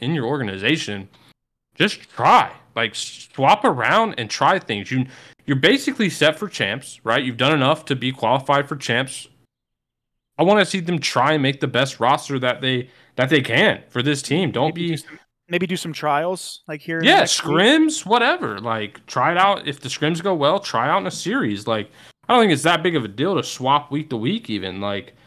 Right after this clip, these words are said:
Speaker 1: you're basically in a position where you have a bunch of talented guys. You're good for champs. You should put the best roster together that's possible. Like, what, what do you have to lose from that? My
Speaker 2: Well,
Speaker 1: opinion
Speaker 2: we'll
Speaker 1: on it.
Speaker 2: see.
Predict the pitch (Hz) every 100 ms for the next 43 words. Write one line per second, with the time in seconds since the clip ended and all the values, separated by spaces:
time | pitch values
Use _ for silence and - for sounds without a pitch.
0 | _ _ - 117 143 196 220 208 196 139
1 | 135 151 151 135 120 110 110 156 180 185
2 | - 180 190 165 110 113 135 _ _ _
3 | _ - 113 147 165 214 - 104 127 -
4 | - _ _ _ _ _ 110 110 110 110
5 | 113 _ - 131 - 170 170 131 143 147
6 | 131 151 - 170 151 165 180 175 170 160
7 | - 143 262 - 98 67 _ _ 139 131
8 | 139 160 170 180 190 185 139 165 214 -
9 | 92 - - _ _ _ _ _ _ _
10 | _ _ _ _ _ _ _ _ _ 151
11 | 123 117 95 92 95 180